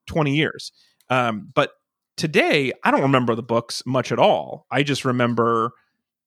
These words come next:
like, this, that's why I thought this was my chance, is, like, 'cause something, like, this happened to me with Harry Potter a little bit, is that I read the books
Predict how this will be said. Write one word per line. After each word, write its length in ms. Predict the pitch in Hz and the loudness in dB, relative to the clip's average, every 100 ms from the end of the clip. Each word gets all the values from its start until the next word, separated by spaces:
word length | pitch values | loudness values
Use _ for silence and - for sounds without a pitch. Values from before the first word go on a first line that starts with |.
| - | -2
like, 160 | 123 | 0
this, 140 | 139 165 | 0 0
that's 260 | 160 185 | 2 2
why 160 | 208 175 | 2 2
I 40 | |
thought 280 | 135 147 131 | 4 2 2
this 120 | 135 | 0
was 140 | 143 123 | -2 -2
my 140 | 117 | -4
chance, 400 | 117 135 110 - | -6 -6 -6 -6
is, 160 | - 120 | -6 -2
like, 260 | 123 110 - - _ _ _ - | -2 -4 -12 -20 _ _ _ -6
'cause 140 | 175 | -2
something, 160 | 160 247 185 | 0 0 -2
like, 40 | - _ | -6 _
this 120 | - | -2
happened 180 | 254 247 | 0 2
to 40 | |
me 40 | 214 | 2
with 120 | 165 | 2
Harry 180 | 165 143 | 2 2
Potter 360 | - 110 139 | 0 0 2
a 40 | 160 | 2
little 160 | 165 | 2
bit, 220 | 170 170 - | 2 2 2
is 80 | |
that 80 | 139 | 0
I 60 | 135 | 0
read 320 | 117 131 139 | 2 2 2
the 60 | 123 | 0
books 460 | 120 127 - - | 2 0 0 -10